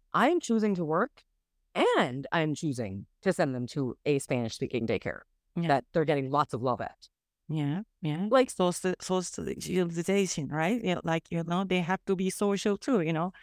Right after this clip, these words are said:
Speaker 1: Sure. Like,
Speaker 2: Yeah.
Speaker 1: I didn't, I didn't have to justify, but rather I just, I'm choosing to do this because I want to versus I have to. And just the simplest change in
Speaker 2: Change.
Speaker 1: thought,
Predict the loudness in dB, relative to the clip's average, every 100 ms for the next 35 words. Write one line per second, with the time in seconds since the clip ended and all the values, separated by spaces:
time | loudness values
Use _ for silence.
0 | -20 -2 2 4 4 0 -6 2 4 6
1 | 4 2 -2 0 2 4 4 2 0 0
2 | 0 0 0 -2 -4 0 4 6 6 2
3 | 0 _ -16 2 4 6 6 6 4 4
4 | 0 _ _ 0 2 2 -2 -6 _ _
5 | _ 0 4 4 4 2 4 4 4 4
6 | 0 -2 -2 2 2 2 -4 -8 -10 _
7 | _ _ _ 0 2 4 4 2 0 -4
8 | -4 -6 -8 -10 -12 _ _ -18 0 4
9 | 4 4 2 0 0 2 4 4 2 0
10 | -4 -12 -18 _ _ -4 0 2 2 2
11 | 0 0 2 2 2